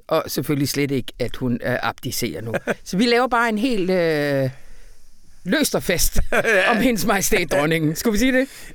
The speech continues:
Speaker 2: Og danskernes relation til, jamen, ja,
Speaker 1: Kan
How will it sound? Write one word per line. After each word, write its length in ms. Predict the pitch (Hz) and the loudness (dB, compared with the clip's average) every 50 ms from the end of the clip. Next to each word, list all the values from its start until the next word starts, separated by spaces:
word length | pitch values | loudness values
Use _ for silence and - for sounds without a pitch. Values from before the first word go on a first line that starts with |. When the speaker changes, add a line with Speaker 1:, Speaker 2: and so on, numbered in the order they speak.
| - - | -8 -2
Speaker 2:
Og 460 | - 165 175 165 156 160 160 156 - | 2 4 4 6 6 4 4 2 0
danskernes 560 | 170 170 175 165 - 190 165 160 151 139 - 151 | -2 -2 -2 -2 -2 -2 0 0 -2 -2 -2 -2
relation 460 | 139 131 135 135 131 170 160 147 135 | -2 -2 -2 -2 -2 -2 -4 -4 -4
til, 200 | - 151 139 131 - - - - - - - - - - - | -4 -6 -6 -6 -8 -16 -18 -18 -20 -20 -20 -20 -12 -6 -4
jamen, 200 | 156 185 190 190 - _ - - _ _ - - | -4 -4 -6 -10 -16 _ -20 -20 _ _ -10 -4
ja, 180 | 175 151 143 135 123 | -2 -2 -2 -2 -6
Speaker 1:
Kan 80 | - | -10